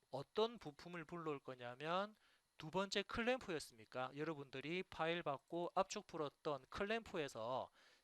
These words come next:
첫 번째 베이스, 베이스 부품을 선택을 하고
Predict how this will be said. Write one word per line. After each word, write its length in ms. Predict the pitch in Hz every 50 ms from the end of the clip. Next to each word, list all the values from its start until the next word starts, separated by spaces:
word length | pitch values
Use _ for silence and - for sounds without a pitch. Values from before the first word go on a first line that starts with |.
| _ -
첫 320 | - - 240 - _ -
번째 420 | - 202 185 175 165 - - 170 160 -
베이스, 500 | - 156 156 175 196 185 - - - 101 - _ _ _ _ _ _ _ _ _ -
베이스 480 | 151 156 180 214 233 - - 214 190
부품을 480 | - 151 143 - - - 156 160 165 160
선택을 520 | - 151 139 127 - 147 143 139 143 139
하고 560 | 127 117 113 117 - 147 160 170 175 180 175